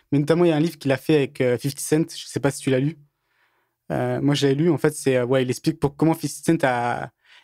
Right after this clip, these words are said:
est passé, outre de devenir, déjà a survécu le, le ghetto, donc ça, c'était intéressant, comment il est devenu rappeur,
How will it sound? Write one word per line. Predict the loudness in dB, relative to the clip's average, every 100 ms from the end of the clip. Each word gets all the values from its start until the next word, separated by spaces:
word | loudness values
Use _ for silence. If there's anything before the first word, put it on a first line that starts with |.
| -2
est | 2
passé, | 2 0 -4
outre | -2 0 0
de | 2
devenir, | 0 0 0
déjà | 0 0
a | 0
survécu | 0 0 0 0
le, | 0 2
le | 0
ghetto, | 0 0 0
donc | 0 -2
ça, |
c'était | -4 -4
intéressant, | 0 -2 0 -2
comment | 0 0
il | 0
est |
devenu | 0 0
rappeur, | 0 0 -2